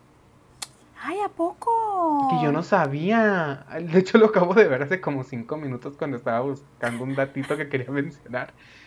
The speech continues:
Speaker 2: Y decía de que alternativas, y decía Gossip Girl Acapulco. ¿Y la otra? ¿Cómo te quedas, hermana?
Speaker 1: Oye, pues, mira, ¿quién lo diría?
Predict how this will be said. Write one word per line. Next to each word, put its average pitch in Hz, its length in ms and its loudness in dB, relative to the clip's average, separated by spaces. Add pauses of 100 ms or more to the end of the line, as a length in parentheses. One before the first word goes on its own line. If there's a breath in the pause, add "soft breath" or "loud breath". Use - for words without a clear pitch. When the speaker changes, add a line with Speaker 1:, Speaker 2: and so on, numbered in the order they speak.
(140)
Speaker 2:
Y 170 80 0
decía 151 460 4
de 143 120 4
que 139 320 2
alternativas, 147 920 2
y 180 40 0
decía 143 220 0
Gossip 143 340 0
Girl 143 160 2
Acapulco. 143 720 -4 (440 soft breath)
¿Y 139 280 -2
la 127 180 -6
otra? 294 480 -10
¿Cómo 277 240 -4
te 285 140 -10
quedas, 339 320 -8
hermana? 339 380 -8 (1400 loud breath)
Speaker 1:
Oye, 269 920 -2
pues, 254 600 -2
mira, 254 360 -4 (140)
¿quién 339 200 0
lo 370 100 -2
diría? 330 360 -4